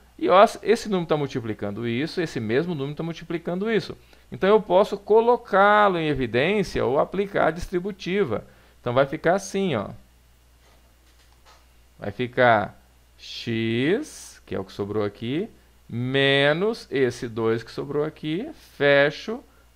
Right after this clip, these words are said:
abro, x menos três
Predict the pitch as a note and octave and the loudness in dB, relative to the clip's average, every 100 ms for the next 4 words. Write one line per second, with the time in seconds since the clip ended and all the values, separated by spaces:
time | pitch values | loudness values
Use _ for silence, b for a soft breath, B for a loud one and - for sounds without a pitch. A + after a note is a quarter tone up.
0 | b - C3 C3 C#3 F#3+ C#4 - _ _ | b 4 6 4 4 0 0 -10 _ _
1 | _ _ _ _ _ - - G3 F#3 G3 | _ _ _ _ _ -16 -10 -4 -2 -2
2 | G3 F3 F3 E3+ F3+ G3 G3+ G#3+ C3 - | -6 -4 -2 -2 -4 -8 -2 0 -2 -6
3 | - - | -20 -20